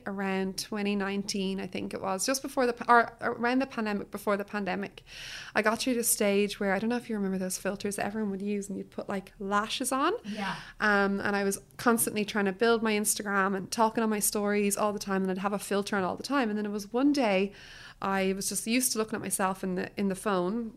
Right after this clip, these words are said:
Speaker 1: filter. I looked in the mirror and I was like, "Oh my God, is that how you look? Like, look at your bags, look at this, look at this going on in your face, your skin." And I was like, "I'm stopping filters." And I actually came onto my stories and I was like, "Guys,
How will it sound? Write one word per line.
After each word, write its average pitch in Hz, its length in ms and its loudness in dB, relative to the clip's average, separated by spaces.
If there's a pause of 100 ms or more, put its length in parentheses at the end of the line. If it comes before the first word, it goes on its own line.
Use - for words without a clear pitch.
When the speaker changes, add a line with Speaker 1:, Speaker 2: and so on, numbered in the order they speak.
Speaker 1:
filter. 208 400 -2
I 202 60 0
looked 240 300 0
in 277 80 2
the 233 60 0
mirror 214 420 -2 (160)
and 214 120 -12
I - 20 -6
was 202 160 -6
like, 202 300 -16
"Oh 196 60 -6
my 196 120 -6
God, 196 220 -10
is 196 80 -8
that 208 80 -8
how 208 100 -10
you 202 160 -4
look? 196 320 -10 (400)
Like, 196 240 -2 (460)
look 240 180 0
at 247 100 -2
your 233 80 4
bags, 214 420 2
look 254 120 0
at 254 100 0
this, 226 280 2
look 269 100 -2
at 254 100 0
this 220 280 6
going 226 320 4
on 208 120 2
in 208 40 2
your 214 120 2
face, 208 400 4
your 208 80 -2
skin." 208 360 2
And 190 100 2
I 190 80 0
was 202 140 -2
like, - 320 -4
"I'm 196 120 -2
stopping 190 460 -4
filters." 196 460 -4
And 185 80 -2
I - 20 0
actually 220 220 -2
came 247 160 4
onto 214 240 4
my 208 60 2
stories 202 420 -2
and 208 80 -8
I - 60 -6
was 190 100 -6
like, - 280 -10 (520)
"Guys, 233 320 -2